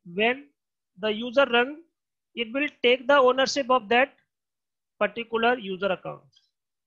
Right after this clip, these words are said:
So there is no effect on the folder. It's not applied on the folder, only for the files. So this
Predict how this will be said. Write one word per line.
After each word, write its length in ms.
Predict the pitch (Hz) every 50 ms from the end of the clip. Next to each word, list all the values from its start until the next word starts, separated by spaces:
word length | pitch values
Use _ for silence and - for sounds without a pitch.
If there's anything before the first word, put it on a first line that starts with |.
| _ _ _ _ _ _ _ _
So 180 | _ - 202 185
there 220 | 175 214 226 233
is 120 | 226 214
no 180 | 208 220 240 262
effect 340 | 269 254 - 277 285 277 -
on 180 | 269 269 269 254
the 80 | 277 254
folder. 440 | - - 240 214 190 175 151 143 - _ _ _ _ -
It's 240 | 262 262 - - 240
not 260 | 226 240 285 294 285
applied 340 | 277 277 - 285 285 285 285
on 140 | 285 285
the 120 | 285 285 269
folder, 360 | - 277 269 269 269 285 294 294 -
only 300 | 226 233 233 240 269 254
for 220 | - 254 240 233
the 160 | 214 294 285 -
files. 460 | - 247 214 170 151 147 - - - _ _ _ _ _ _ _
So 140 | _ - 214
this 320 | 190 190 294 311 - -